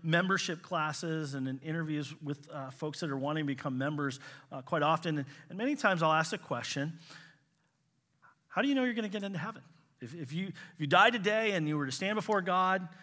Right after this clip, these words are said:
and he were to say, 'Why should I let you in heaven?' how do you answer that question?" And most times I hear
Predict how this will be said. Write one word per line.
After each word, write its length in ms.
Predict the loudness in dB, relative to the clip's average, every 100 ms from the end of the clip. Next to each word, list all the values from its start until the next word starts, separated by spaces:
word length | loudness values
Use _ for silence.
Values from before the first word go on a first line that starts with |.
| -20 _ _ -6
and 80 |
he 60 | 0
were 100 | 0
to 60 | 2
say, 160 | 0
'Why 220 | 2 2
should 160 | 2 0
I 40 |
let 160 | 0 0
you 80 | 0
in 80 | 0
heaven?' 240 | 2 2
how 140 | 2
do 80 | 2
you 80 | 2
answer 340 | 0 0 0
that 220 | 0 0 0
question?" 560 | -6 -6 -6 -6 -8 -12 _ _ _ _ _ _ _ _ _
And 140 | -4 4
most 220 | 4 4
times 260 | 2 0 0
I 120 | 0
hear 500 | 0 2 4 4